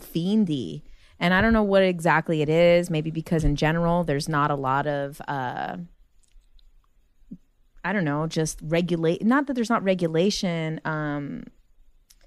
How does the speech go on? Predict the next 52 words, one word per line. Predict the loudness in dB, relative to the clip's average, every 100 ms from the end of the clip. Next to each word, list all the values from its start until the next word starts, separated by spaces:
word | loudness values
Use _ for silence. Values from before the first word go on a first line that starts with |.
| _ _ -12
I | -8
don't | -4
know. | 0 0 -2 -8 -4
I | 0
don't | 2
know | 2
exactly | 2 2 0 0
what | 0
it |
is, | 2
but | 4
I | 4 6
always | 2 0
feel | 2 2
like | 4 2
all | 2 2
these | 2 2
other | 2
places | 2 2 2 2 -2
can | -6
have | -4 -4 -4
things. | -6 -6 -8 -14 -18 -20 -12 -2
And | 2 2 6
here, | 6 8 6
everything | 6 2 0 0
gets | -2 0
so | 4 4
extreme | 2 -2 2 2 2
and | 2 0
people | -2 0
take | 4 4
it | 2
so | 0 0
far. | 2 2 2 0 -6 -14 -20 -2
Like, | 2 2
in | 0
all | -2 -6 -2 0
of | 2
these | 0
different, | -2 -4 -4
there's | -2
so | 0
many | 0
countries | 0 -2 0 -2
people | -2 -6 -2
can | 0
have | 0 0
guns | 2 2 0
and | 0
people | -2 -2
have | 0 0 0
guns | -4 -6 -8 -12